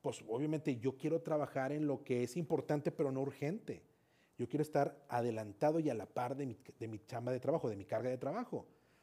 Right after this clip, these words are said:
No quiero que me caigan las cosas urgentes quemadas que ya son para ahorita y ya las tengo que hacer porque son súper urgentes. Si todo el tiempo trabajo ahí me desgasto, y me desgasto de a gratis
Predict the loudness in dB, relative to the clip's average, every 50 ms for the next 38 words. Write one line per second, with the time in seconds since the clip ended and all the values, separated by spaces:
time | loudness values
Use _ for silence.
0 | _ _ 0 2 4 6 8 8 8 8 6 4 2 2 2 2 2 2 0 0
1 | -2 -4 -2 0 0 0 0 -2 -4 -2 -2 -4 0 2 2 2 4 2 0 0
2 | 0 -2 -2 -4 -4 -2 -2 -2 -2 0 2 4 6 6 6 4 4 4 4 4
3 | 4 0 -6 -18 -20 -16 -10 -2 0 0 2 2 2 2 0 2 2 2 2 2
4 | 2 2 0 -4 -6 -6 -4 -2 0 0 0 0 0 -2 -2 -4 -8 -12 -14 -18
5 | _ _ _ _ _ _ _ _ _ _ -10 -6 -6 -4 -2 -2 -2 -2 -2 -2
6 | 2 2 4 4 2 2 -2 -2 -2 -2 -2 -4 -4 -6 -8 -10 -12 -12 -16 -18
7 | -20 -14 -6 -2 -2 -2 -2 -4 -6 -6 -4 -4 -4 -4 -6 -8 -8 -10 -10 -12
8 | -16 -18 -18 -18 -20